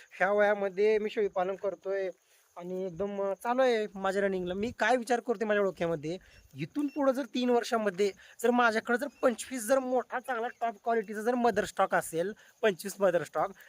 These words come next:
आणि त्या पंचवीसमध्ये किंवा चाळीस जरी पिल्ले धरली तुम्ही एक लॉटला, आणि कुठेतरी एक वीस पंचवीस जर बोकड जर एका लॉटला जर विक्रीसाठी आले,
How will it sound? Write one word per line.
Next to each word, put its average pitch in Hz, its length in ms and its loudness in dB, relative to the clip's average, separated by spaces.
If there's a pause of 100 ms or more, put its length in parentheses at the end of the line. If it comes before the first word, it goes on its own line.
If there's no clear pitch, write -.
आणि 175 100 -14
त्या 214 160 -14
पंचवीसमध्ये 240 460 -2
किंवा 262 260 -4 (120)
चाळीस 247 280 0
जरी 254 160 -4
पिल्ले 233 260 0
धरली 214 240 0
तुम्ही 202 320 -4
एक 170 160 -2
लॉटला, 156 400 -2 (320)
आणि 214 100 -8 (160)
कुठेतरी 240 400 -4
एक 254 140 -4
वीस 226 280 -4
पंचवीस 226 360 -6
जर 240 120 2
बोकड 220 320 -4
जर 208 140 0
एका 214 220 0
लॉटला 208 260 0
जर 214 120 -2
विक्रीसाठी 180 560 -4
आले, 151 400 -2